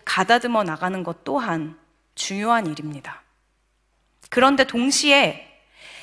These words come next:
내 부족함을 뛰어넘는 하나님의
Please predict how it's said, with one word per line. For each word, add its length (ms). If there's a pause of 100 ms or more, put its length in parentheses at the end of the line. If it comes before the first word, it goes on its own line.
내 340
부족함을 680
뛰어넘는 880 (180)
하나님의 600